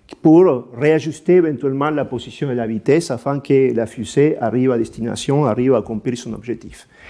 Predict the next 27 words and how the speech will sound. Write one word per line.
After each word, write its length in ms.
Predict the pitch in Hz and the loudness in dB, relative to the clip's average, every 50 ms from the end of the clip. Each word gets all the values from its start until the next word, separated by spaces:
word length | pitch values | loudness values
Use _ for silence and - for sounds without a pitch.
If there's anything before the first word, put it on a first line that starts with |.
| - - - _ | -20 -20 -6 _
Et 80 | 135 | -2
c'est 120 | 127 - 147 | -2 -2 0
ce 120 | - - | 2 2
concept-là 920 | 214 214 - 202 190 175 - - 180 175 - 170 160 156 156 160 170 170 - - _ _ | 0 0 -2 -6 -8 -8 -8 -10 -12 -8 -8 -4 -4 -4 -2 -4 -6 -8 -10 -16 _ _
qu'aujourd'hui 640 | - 151 147 135 123 135 131 127 127 135 143 160 175 160 | -4 -2 -2 0 -2 -4 -4 -4 0 2 2 2 0 -2
les 220 | 120 127 120 - | -6 -6 -6 -6
industriels 580 | 131 127 120 113 117 - - 143 139 147 156 165 - 127 | -6 -6 -8 -8 -8 -4 -2 -2 -2 -2 -4 -6 -10 -16
cherchent 420 | - - - 156 147 143 - - | -14 -4 -2 -2 -2 -2 -6 -10
à 180 | 135 120 - 127 | -12 -10 -10 -8
importer 520 | 127 110 - 127 110 - - 143 147 160 | -10 -8 -6 -8 -8 -4 -2 -2 -2 -2
pour 540 | 156 - - - - 147 147 151 151 - 120 | -4 -8 -10 -2 0 2 2 2 0 -4 -4
le 120 | 120 120 | -4 -2
monde 220 | 120 127 135 139 135 | -2 -2 -2 -2 0
de 60 | 135 | 0
la 140 | 117 113 110 | 0 0 -2
fabrication 640 | - 117 110 113 110 110 110 107 - - 127 139 135 - _ _ _ | -4 -4 -4 -4 -2 -2 -4 -4 -2 -2 -2 -2 -4 -6 _ _ _
des 100 | - 113 | 0 2
batteries. 320 | 113 110 110 - 107 - - - _ _ _ _ _ _ _ _ - - - - - - - - - - - - - - - _ _ | 2 2 0 -2 -6 -8 -8 -14 _ _ _ _ _ _ _ _ -20 -20 -20 -20 -20 -20 -20 -20 -20 -20 -20 -20 -20 -20 -20 _ _
Cependant, 500 | - - - 160 139 175 170 170 202 220 | -2 0 0 2 4 2 2 2 2 0
dans 120 | 220 226 196 | 0 0 0
l'état 380 | 175 170 170 170 185 185 180 | 0 0 2 2 0 0 2
de 40 | 165 | 2
l'art, 240 | 160 165 185 214 214 214 196 - _ _ _ _ | 2 2 2 0 -2 -4 -8 -10 _ _ _ _
voici 280 | - - 139 147 - 175 | -2 -2 -2 0 0 -2
ce 60 | - | 0
qu'on 160 | - 180 165 | 2 0 2
constate, 580 | 131 147 135 - - 160 165 180 175 - - - | 2 0 -2 0 0 -2 -2 -2 -4 -10 -20 -20